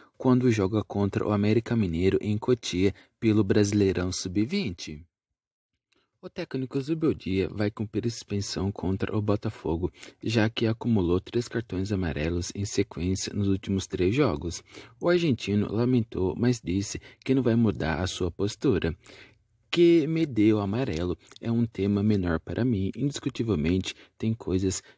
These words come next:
que poderiam ser evitadas aqui. Os juízes aqui têm uma obsessão de não sair da área técnica.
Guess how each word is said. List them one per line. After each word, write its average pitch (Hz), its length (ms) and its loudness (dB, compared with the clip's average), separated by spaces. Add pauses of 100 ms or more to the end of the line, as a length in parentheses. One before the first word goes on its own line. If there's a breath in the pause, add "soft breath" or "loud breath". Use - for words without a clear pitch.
que 110 120 -4
poderiam 92 440 2
ser 95 200 -4
evitadas 90 680 -2
aqui. 98 480 -4
Os 156 180 0
juízes 95 540 0 (240 loud breath)
aqui 117 320 -2
têm 101 380 0
uma 107 360 0
obsessão 110 720 -2 (240 loud breath)
de 104 120 0
não 110 160 2
sair 87 380 0
da 80 160 -2
área 82 180 -2
técnica. 87 600 -6